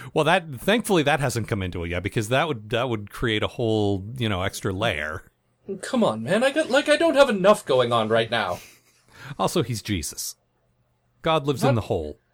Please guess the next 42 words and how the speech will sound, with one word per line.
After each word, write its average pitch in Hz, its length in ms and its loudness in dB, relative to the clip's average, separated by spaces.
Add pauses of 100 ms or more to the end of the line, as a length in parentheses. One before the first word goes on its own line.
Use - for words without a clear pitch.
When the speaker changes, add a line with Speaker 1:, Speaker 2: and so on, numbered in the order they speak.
(500)
Speaker 2:
I'm 311 180 6
not 156 260 0
Jesus. 165 760 -2 (220)
Speaker 1:
He's, 123 360 -6
you 113 160 -4
know, 87 200 -6 (160)
he's, 110 320 -6
uh, 101 240 2 (600)
he's 131 180 -2
Jesus, 127 260 -2
or 185 80 2
maybe 180 200 4
Moses. 104 480 0
Moses 135 300 0
would 98 100 -4
probably 101 220 4
Speaker 2:
I - 20 2
just 269 200 4
Speaker 1:
be 87 40 -2
the - 40 -8
Speaker 2:
went 302 140 6
Speaker 1:
best, - 120 -10
uh, - 40 -8
Speaker 2:
visiting 226 520 2
with 208 140 2
your 185 160 4
gods. 135 560 4
What's 370 320 2 (480)
Speaker 1:
Yeah. 139 160 -4
Speaker 2:
why 359 160 8
is 381 180 8
that 330 160 6
such 359 280 2
a 359 40 4
big 349 320 -2
deal? 349 560 6
Speaker 1:
<laughs> - 1600 -10
'Cause - 280 0
nobody, 185 720 2
literally 226 460 0
nobody 208 560 2
else 208 240 0